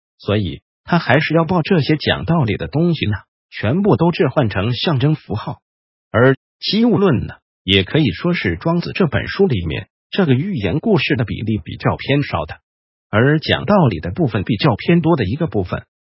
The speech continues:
一个篇章哦。那我们之前讲到庄子有所谓的寓言、忠言、之言，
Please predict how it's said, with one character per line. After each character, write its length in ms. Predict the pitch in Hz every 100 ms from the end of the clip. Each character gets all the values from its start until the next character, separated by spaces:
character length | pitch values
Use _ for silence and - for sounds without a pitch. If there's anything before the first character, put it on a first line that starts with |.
| _
一 100 | 117
个 140 | 127 139
篇 240 | 135 143
章 160 | 139 139
哦。 200 | 143 147 _ _ _ _ -
那 120 | 233
我 140 | 139
们 180 | 85 120
之 140 | 127 226
前 240 | - 160
讲 200 | 170 78
到 160 | 107 95
庄 240 | 165 175
子 140 | 82
有 180 | 80 107
所 180 | 143 147
谓 180 | 147 120
的 100 | 92
寓 180 | 123 104
言、 320 | 71 92 120 _ _
忠 180 | - 180
言、 240 | 101 - - _ -
之 120 | 170
言， 120 | 131